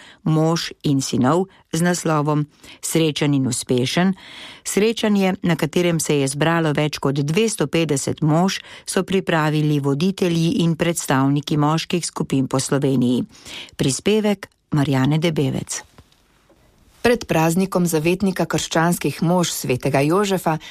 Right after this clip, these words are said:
Speaker 2: so se že drugič srečali možje iz vse Slovenije. Zbrali so se zato, da bi po vrnitvi domov bolj zaživeli svoje poslanstvo,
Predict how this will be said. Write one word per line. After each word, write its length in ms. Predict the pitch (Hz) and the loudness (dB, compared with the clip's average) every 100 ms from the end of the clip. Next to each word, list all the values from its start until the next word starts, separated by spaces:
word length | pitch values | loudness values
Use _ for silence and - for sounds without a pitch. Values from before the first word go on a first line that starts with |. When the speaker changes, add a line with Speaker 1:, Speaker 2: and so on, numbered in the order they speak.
| - | -12
Speaker 2:
so 120 | - 233 | -4 0
se 80 | 196 | 0
že 140 | 156 | 0
drugič 400 | 147 185 185 165 | 0 0 0 -2
srečali 520 | - 180 185 185 170 160 | -2 0 0 0 0 2
možje 440 | 147 143 170 175 | 0 2 2 2
iz 120 | 160 | 0
vse 280 | 151 - 160 | -2 0 0
Slovenije. 680 | - 139 135 127 131 127 123 - - - - | 0 0 2 2 2 2 0 -6 -20 -8 -4
Zbrali 480 | 160 151 143 147 | 0 2 2 0
so 180 | 143 143 | -2 -2
se 240 | 139 139 127 | -2 -2 0
zato, 340 | 131 180 214 | 0 0 2
da 120 | 196 | 2
bi 160 | 170 160 | 0 -2
po 160 | - | -2
vrnitvi 500 | 139 143 180 208 - | -2 2 2 0 -2
domov 360 | 160 180 180 196 - - - | 0 2 2 0 -4 -20 -6
bolj 260 | 170 233 214 | 0 2 2
zaživeli 540 | 185 180 175 170 170 | 0 0 2 2 0
svoje 360 | - 139 135 135 | -2 -2 0 0
poslanstvo, 800 | 139 - 190 196 175 - 127 | -2 0 2 2 0 0 -4